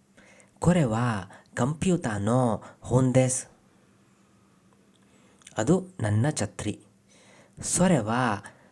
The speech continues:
ವತಾಶಿನೋ ಕಸಾ ದೆಸ್? ಈ ಛತ್ರಿ ನಂದು. この傘は私のです。ಇದು ಟೆಲಿಫೋನ್ ಕಾರ್ಡಾ?これは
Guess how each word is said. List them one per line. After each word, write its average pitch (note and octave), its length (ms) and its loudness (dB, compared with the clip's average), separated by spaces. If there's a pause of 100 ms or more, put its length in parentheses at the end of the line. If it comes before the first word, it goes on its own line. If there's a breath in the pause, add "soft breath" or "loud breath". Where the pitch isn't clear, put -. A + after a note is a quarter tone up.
(120)
ವತಾಶಿನೋ B2 840 0 (240 loud breath)
ಕಸಾ - 300 0
ದೆಸ್? B2+ 400 0 (1700 loud breath)
ಈ F#3 240 4
ಛತ್ರಿ A#2+ 420 0
ನಂದು. G#2+ 520 0 (840 soft breath)
こ D#3 80 6
の D#3 120 4
傘 D3+ 400 0
は A2 440 0 (360 loud breath)
私 C3+ 400 0
の C3+ 340 2
で C3+ 160 2
す。 - 300 -2 (800)
ಇದು A#2+ 420 4
ಟೆಲಿಫೋನ್ D#3+ 440 2
ಕಾರ್ಡಾ? C3 440 -2 (920 loud breath)
こ - 120 4
れ F#3+ 140 2
は B2+ 440 0